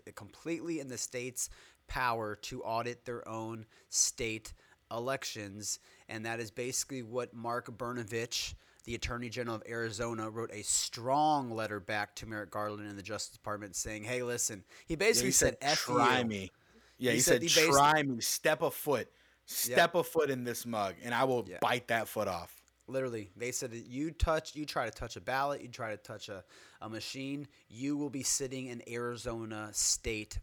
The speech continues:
Speaker 1: Prison. That is basically what he said. Um, and good,
Speaker 2: Let's
Speaker 1: you know,
Speaker 2: go.
Speaker 1: I,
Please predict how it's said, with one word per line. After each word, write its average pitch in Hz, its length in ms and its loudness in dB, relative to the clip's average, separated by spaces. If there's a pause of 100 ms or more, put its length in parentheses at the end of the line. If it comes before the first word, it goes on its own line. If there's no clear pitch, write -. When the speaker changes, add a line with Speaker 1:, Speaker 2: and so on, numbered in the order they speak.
(100)
Speaker 1:
Prison. 95 680 -6
That 101 220 -6
is 95 140 -8 (120)
basically 117 520 -4
what 107 180 -6
he 104 80 -8
said. 92 380 -8 (580)
Um, 98 400 -6
and 101 340 -12
good, 139 240 -6
Speaker 2:
Let's 127 200 4
Speaker 1:
you 127 80 -2
know, 139 40 -4
Speaker 2:
go. 104 360 4 (300)
Speaker 1:
I, 113 200 -6